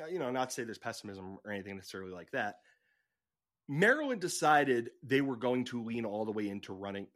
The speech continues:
throwing the football. Maryland decided they were going to just take what Penn State's de-, you know, take,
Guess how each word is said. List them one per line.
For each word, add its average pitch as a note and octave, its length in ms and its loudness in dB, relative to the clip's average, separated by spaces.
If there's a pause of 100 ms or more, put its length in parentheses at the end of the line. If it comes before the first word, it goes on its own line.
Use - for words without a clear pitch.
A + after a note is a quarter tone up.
throwing A2+ 240 0
the F2+ 80 -8
football. G#2+ 560 -4 (480)
Maryland A3 400 6
decided D3+ 520 0
they C3+ 120 2
were C3+ 120 2
going A#2 360 0
to A2+ 120 -8
just G#2+ 220 -8
take A2+ 240 -8
what A#2 160 -6
Penn A2 180 -6
State's A2 300 -6
de-, G2+ 260 -12 (260)
you F3 100 2
know, A2+ 100 2
take, - 360 -4